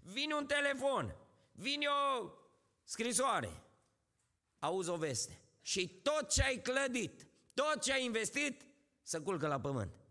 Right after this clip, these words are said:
Totul-i praf. Vine vestea de la nuntă și vine mama Domnului vine cu vestea care prăbușește toată nunta și spune cuvântul Domnului așa: "Când s-a isprăvit vinul,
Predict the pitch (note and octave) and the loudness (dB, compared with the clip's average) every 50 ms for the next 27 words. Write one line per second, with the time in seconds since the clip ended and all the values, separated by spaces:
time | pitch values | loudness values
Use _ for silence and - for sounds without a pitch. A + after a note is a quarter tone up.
0 | _ _ _ - C#4 C#4 - - A#3 A3+ - A3 F#3+ C3 - - - - - _ | _ _ _ 0 2 2 2 0 -2 0 2 2 2 2 0 -6 -14 -20 -20 _
1 | _ _ _ _ _ _ - - - - B3+ D#4 E4 E4 D4+ C4+ A#3+ A#3+ C#4 C#4+ | _ _ _ _ _ _ -16 -14 -6 -2 0 2 2 2 2 2 2 0 -2 -2
2 | - - B3 B3 A#3 B3+ C4 C4 C4+ D4+ D#4 D4 C#4 A3+ - C3 A#2 A#2 - E3+ | -2 -2 -2 -2 -2 0 0 0 0 0 0 0 0 -2 -2 -4 -6 -6 -6 -4
3 | F#3 A3+ B3+ C4 C4 B3 A#3+ B3 B3+ C4 B3+ B3 A3+ G3+ E3 - - D3+ E3 G#3 | -2 -2 0 0 2 2 2 2 2 2 4 4 4 2 2 0 -2 -2 0 0
4 | A#3 A#3 A#3 A3 A3 A3 A3 B3 B3+ - - - - - - - - _ - C#3+ | 0 2 0 0 0 2 2 0 0 -2 -6 -12 -20 -20 -20 -20 -20 _ -12 -10
5 | D#3+ F#3+ A#3 B3+ B3+ C4+ C4 B3 - - A3+ A#3 A3+ A#3+ A#3+ A3+ F3+ - - E3 | -6 -4 -4 -2 0 0 -2 -2 -2 -4 -4 -2 0 0 0 0 0 -2 0 -2
6 | D#3 - - F3 F3+ F3+ E3+ - F3+ F#3 F3 F3 F3 D#3 G3+ G3+ G3 F#3+ - G3 | -2 0 0 0 0 0 0 -2 -2 -2 -2 -2 -4 -2 -2 -4 -4 -4 -4 -6
7 | F#3+ F#3 - F#3+ F#3+ F#3+ - F3 F3 F3+ F#3 F3+ D#3 C3+ - A#2 A#2 A2+ C#3 B2+ | -4 -2 -2 -2 -2 0 -2 -2 -2 -2 0 -2 -2 -2 -4 -4 -4 -4 -6 -6
8 | B2+ D3+ E3+ D#3+ C3 A2 C#3+ D3+ E3+ E3+ C#3+ C#3+ C#3 C#3 D3 D#3 D3 C3 A#2+ A#2 | -4 -4 -4 -4 -4 -4 -2 -2 -2 -2 -2 -2 -2 -2 -2 -2 -2 -2 0 0
9 | A2+ A2 G#2+ C#3 C#3 D#3 D3 - - - - _ _ _ _ _ _ _ _ _ | -2 -2 -2 -2 -2 -2 -2 -4 -8 -20 -20 _ _ _ _ _ _ _ _ _
10 | - - _ _ - F#3 G3 F#3 E3 - F3+ F3+ F3+ E3+ D3+ - - E3 D#3+ D3 | -20 -20 _ _ -2 0 0 2 2 4 4 2 2 0 0 -2 -2 -2 -2 0
11 | D3 C#3+ A2+ G#2+ C#3 G3+ G#3+ G3+ G3 F#3 E3+ D#3 | 0 -2 -2 -2 -2 -2 -2 0 0 0 -2 -2